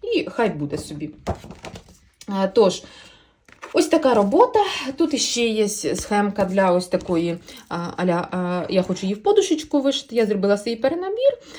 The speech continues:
а, і, е, колись згодом вишу. Я думаю, або, може, в кінці весни вишию, або, е,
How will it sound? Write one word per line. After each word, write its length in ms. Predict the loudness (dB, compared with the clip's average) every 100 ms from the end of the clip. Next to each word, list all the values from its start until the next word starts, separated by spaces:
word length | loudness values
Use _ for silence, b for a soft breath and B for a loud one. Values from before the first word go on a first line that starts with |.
| B -6
а, 60 |
і, 340 | -6 -2 -2 2
е, 140 | 0 2
колись 440 | 0 -2 -2 -6
згодом 480 | -6 -2 0 0 -2
вишу. 280 | -4 -6 -2
Я 120 | -2
думаю, 300 | -2 -4 -6 -8
або, 320 | -6 -2 -2 B B
може, 220 | -4 -2
в 80 | -4
кінці 260 | -8 -10 -6
весни 280 | -6 6 6
вишию, 400 | 6 2 0 0 -2 B B
або, 500 | -4 0 2 2 2
е, 320 | -2 -4 -6